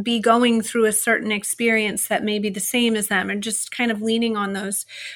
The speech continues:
friends as well. I think friendship is important, to be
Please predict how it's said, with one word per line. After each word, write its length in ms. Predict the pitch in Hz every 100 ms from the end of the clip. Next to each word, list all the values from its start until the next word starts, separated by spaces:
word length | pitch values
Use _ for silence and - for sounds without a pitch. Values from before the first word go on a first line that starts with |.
| -
friends 500 | - 233 214 196 180
as 180 | 190 -
well. 300 | 202 - -
I 160 | 208
think 280 | 196 214 208
friendship 520 | - 196 196 - 190
is 140 | 196 190
important, 560 | 190 - 190 - -
to 140 | - 214
be 580 | 208 214 214 208 214